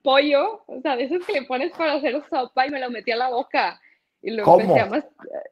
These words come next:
Speaker 1: o sea, literal, fui de que a mi alacena y es de que, "Ay, ¿qué voy a agarrar?". Así como que viendo de que se agarró unas galletas o se agarró un
Speaker 2: Pero eso,
Speaker 1: jugo.
Speaker 2: eso ni azúcar tiene, o sea, estabas
Speaker 1: Ajá,
Speaker 2: en otro canal.
Speaker 1: sí,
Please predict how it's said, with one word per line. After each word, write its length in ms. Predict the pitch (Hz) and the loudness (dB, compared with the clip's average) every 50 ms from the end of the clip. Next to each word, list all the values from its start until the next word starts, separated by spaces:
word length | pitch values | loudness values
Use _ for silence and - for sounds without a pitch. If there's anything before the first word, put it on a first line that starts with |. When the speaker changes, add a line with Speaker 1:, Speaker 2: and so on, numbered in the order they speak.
| _ _ - | _ _ 0
Speaker 1:
o 80 | 254 294 | 2 2
sea, 140 | 311 349 262 | 4 2 2
literal, 420 | 262 269 - 247 269 269 269 262 | 0 0 2 2 2 2 2 0
fui 180 | - 285 277 262 | -2 -2 -2 0
de 120 | 269 294 | -2 -2
que 80 | 294 359 | -2 -2
a 40 | 359 | -2
mi 100 | 349 320 | -2 -2
alacena 480 | 277 262 247 247 294 285 269 294 339 330 | -4 -4 -4 -4 -4 -6 -6 -6 -8 -8
y 100 | 294 262 | -8 -8
es 60 | 247 | -8
de 100 | 247 247 | -10 -10
que, 100 | - 320 | -8 -6
"Ay, 340 | 320 311 302 294 277 269 269 - | -6 -6 -6 -6 -8 -8 -8 -8
¿qué 80 | 359 | -8
voy 80 | 392 403 | -8 -6
a 120 | 415 392 320 | -6 -6 -4
agarrar?". 440 | 254 202 208 180 165 151 - 151 | -4 -2 -2 -4 -6 -6 -6 -6
Así 180 | 180 - - 196 | -6 -6 -6 -6
como 160 | - 196 196 190 | -4 -4 -2 0
que 80 | 208 | 0
viendo 220 | 202 202 202 196 208 | 0 0 -2 -2 -4
de 100 | 233 247 | -4 -4
que 100 | - - | -4 -2
se 60 | 208 | 0
agarró 200 | 196 190 185 202 | 0 0 0 -2
unas 120 | 208 180 | -2 -4
galletas 580 | 170 175 208 254 285 294 302 285 - 262 262 - | -4 -4 0 2 2 2 2 0 -2 -6 -10 -8
o 40 | 233 | -6
se 80 | 214 202 | -4 -2
agarró 260 | 185 185 170 170 175 | -2 -2 -2 -2 -4
un 60 | 180 | 0
Speaker 2:
Pero 220 | - - 147 151 156 | 2 6 6 8 6
eso, 180 | 151 - 208 | 6 6 4
Speaker 1:
jugo. 100 | - 165 | 4 4
Speaker 2:
eso 180 | 165 147 - 226 | 4 4 4 4
ni 120 | 220 208 | 6 6
azúcar 400 | 170 - - 180 165 214 208 - | 4 4 2 2 2 2 2 4
tiene, 240 | - 175 202 226 220 | 4 4 4 4 4
o 40 | 156 | 2
sea, 160 | - 139 127 | 4 4 2
estabas 500 | 120 - - 143 139 147 180 196 190 - 196 | 2 2 2 4 4 6 4 4 4 4 4
Speaker 1:
Ajá, 460 | 254 320 339 302 277 294 320 320 320 | 6 6 6 4 4 2 2 4 4
Speaker 2:
en 140 | 330 349 392 | 4 4 4
otro 160 | 381 - - | 4 4 4
canal. 300 | - - 135 - - 302 - | 4 4 6 4 4 4 2
Speaker 1:
sí, 340 | 359 392 392 370 359 453 | 0 -2 -4 -4 -4 -4